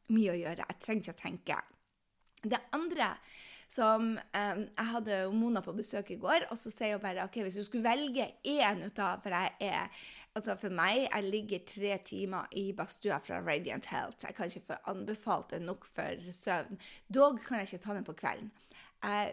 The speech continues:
med en gang jeg tar den for lang, eh, nærme sovetid, så sover jeg urolig. Men det er jo opp til hver enkelt.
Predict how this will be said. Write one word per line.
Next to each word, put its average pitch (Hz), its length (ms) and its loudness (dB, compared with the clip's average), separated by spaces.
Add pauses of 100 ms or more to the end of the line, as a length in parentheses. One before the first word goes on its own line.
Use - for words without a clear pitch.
med 214 220 -2
en 240 140 0
gang 220 120 2
jeg 196 80 -6
tar 220 160 -6
den 196 120 -4
for 233 340 -4
lang, 196 680 -4
eh, 180 260 -4
nærme 190 440 0 (220)
sovetid, 240 600 -4
så - 220 -8
sover 185 460 -2
jeg - 360 -4
urolig. 156 360 -4
Men 214 140 -2
det 220 100 2
er 190 180 4
jo 180 240 -2
opp - 180 -10
til 175 300 -2
hver 170 240 -2
enkelt. - 400 -8